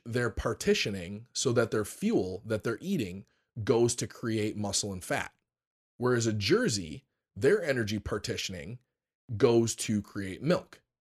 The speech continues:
So they all look very, fairly lean, and their udders hang way down below their belly because that's their main thing. We know it when it comes to animals,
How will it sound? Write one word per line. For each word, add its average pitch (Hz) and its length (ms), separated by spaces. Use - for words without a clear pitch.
So - 140
they 107 140
all 101 180
look 110 140
very, 98 420
fairly 127 440
lean, 117 580
and 120 140
their 107 180
udders 113 280
hang 104 260
way 98 180
down 107 240
below 98 220
their 110 100
belly 135 380
because 104 280
that's 95 220
their 123 160
main 107 320
thing. 147 400
We 120 140
know 143 240
it 156 100
when 120 120
it - 60
comes 120 220
to - 140
animals, 104 540